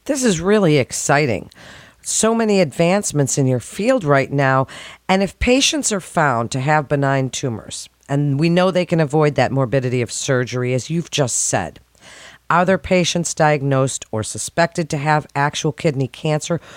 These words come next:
who can also avoid interventions safely? Speak about that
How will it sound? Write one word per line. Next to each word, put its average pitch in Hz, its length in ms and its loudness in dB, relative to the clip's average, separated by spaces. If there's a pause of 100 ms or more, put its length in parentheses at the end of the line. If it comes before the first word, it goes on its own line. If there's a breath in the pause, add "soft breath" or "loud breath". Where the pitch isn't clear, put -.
(160 loud breath)
who 202 160 -2
can 175 340 -2
also 156 560 2 (240 soft breath)
avoid 160 400 2
interventions 151 920 -2
safely? 170 880 0 (220 loud breath)
Speak - 480 -2
about 147 400 2
that 139 540 2